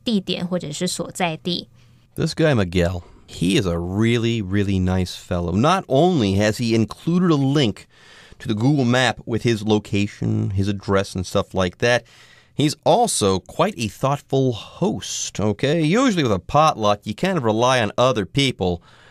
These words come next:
Speaker 2: to bring the food. Here, though, Miguel, he wants to cook for everyone as well. Yes, as for the food,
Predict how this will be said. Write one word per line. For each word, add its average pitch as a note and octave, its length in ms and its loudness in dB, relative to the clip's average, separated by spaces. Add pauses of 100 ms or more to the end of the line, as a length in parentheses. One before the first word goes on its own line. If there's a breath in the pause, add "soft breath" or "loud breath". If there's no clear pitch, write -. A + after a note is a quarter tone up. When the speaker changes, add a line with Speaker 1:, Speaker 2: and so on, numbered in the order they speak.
(140 soft breath)
Speaker 2:
to G2+ 60 -2
bring A#2 240 4
the F#2+ 80 0
food. A2+ 580 0
Here, E3+ 260 2
though, G#2 180 4
Miguel, A#2+ 500 2
he B2+ 160 -2
wants D#3+ 300 0
to C3+ 100 0
cook - 400 -6
for - 160 -2
everyone B2 460 -2
as G2+ 260 -4
well. B2 340 -2
Yes, C#3+ 260 -2
as D#3+ 300 -2
for E3 180 0
the D3 120 0
food, D3+ 460 -2